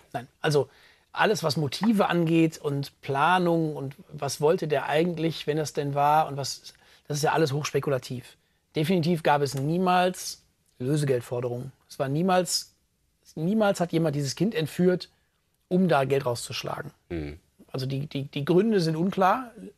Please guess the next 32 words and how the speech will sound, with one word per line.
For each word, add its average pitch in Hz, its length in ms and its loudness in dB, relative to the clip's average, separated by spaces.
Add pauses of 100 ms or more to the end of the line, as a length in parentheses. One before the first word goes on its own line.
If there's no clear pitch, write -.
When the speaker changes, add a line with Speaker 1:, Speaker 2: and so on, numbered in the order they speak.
(180)
Speaker 1:
liegen 175 200 0
aber 147 140 2
auf 139 100 2
der 127 140 0
Hand, 226 240 0 (800)
äh, 165 400 2 (680)
wenn 160 180 2
man 160 140 2
so 160 80 2
ein 160 80 0
Kind 170 160 2
verschleppt. 165 460 0 (560)
Ja, 147 120 2
aber 139 80 0
es 131 60 -2
hat 156 80 0
sich 139 100 2
niemand 165 240 0
an 147 100 -2
die 151 60 0
Eltern, 147 200 0
jemand 147 180 0
an 139 60 -2
die 143 60 -2
Eltern - 180 -2
gewandt. 139 320 -2 (320)
Was 131 140 -2
auch 170 140 2
darauf 170 240 4
hindeutet, 160 400 0
dass, 143 180 -8
dass 151 280 -2